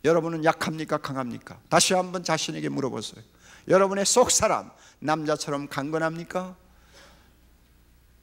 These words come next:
강건하면 앞으로도 더 강건하기를 노력하십시오.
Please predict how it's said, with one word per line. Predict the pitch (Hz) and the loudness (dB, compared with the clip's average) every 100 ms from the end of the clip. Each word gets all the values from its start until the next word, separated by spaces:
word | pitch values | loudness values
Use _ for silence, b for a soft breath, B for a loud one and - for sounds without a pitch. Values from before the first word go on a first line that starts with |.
| _ | _
강건하면 | 135 196 226 226 226 226 | 2 4 6 6 6 6
앞으로도 | 233 233 233 226 | 4 2 0 4
더 | 233 247 | 4 4
강건하기를 | 233 254 247 233 226 233 233 | 4 2 4 4 4 2 4
노력하십시오. | 226 220 - 180 - - | 4 4 0 -4 -6 -14